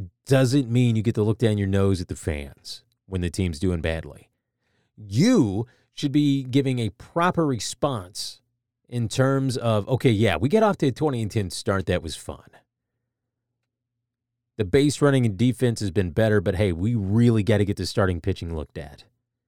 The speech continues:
And moreover, we all know that Shildt is really just Mo's man. He's, he's a front office manager. So when he says those things,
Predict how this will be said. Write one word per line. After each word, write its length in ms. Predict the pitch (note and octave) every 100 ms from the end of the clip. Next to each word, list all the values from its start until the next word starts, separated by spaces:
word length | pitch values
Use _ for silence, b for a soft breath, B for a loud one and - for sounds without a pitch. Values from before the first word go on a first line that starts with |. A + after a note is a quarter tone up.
| _ _ _ _ _ _ _ _ _ _ -
And 140 | D3+
moreover, 580 | E3 A3 F3+ G3 F#3 D#3
we 180 | D#3+ A#3
all 180 | G3
know 220 | D#3+ G3 G3+
that 140 | B2+
Shildt 600 | - - G#3+ A3 D#3 -
is 200 | D3+ A#2
really 280 | D3 G3 E3
just 300 | C3 C#3+ C3
Mo's 500 | B2+ D#3 E3 D#3 A2
man. 420 | C#3+ F3+ E3+ -
He's, 220 | C#3 C#3+ B2 C#3+
he's 160 | D3+ F#3
a 100 | D#3+
front 360 | - - F#3 F#3
office 360 | F3+ E3+ D#3+
manager. 600 | D#3 G#2+ D#2+ C#2 - - _ _ _ _ _ _ _ _ _ _ _ _ _ _ _ _
So 120 | -
when 140 | C3 C#3+
he 140 | D3
says 320 | B2 D3+ D3+
those 260 | C#3+ E3 -
things, 400 | E3 E3 F3+ -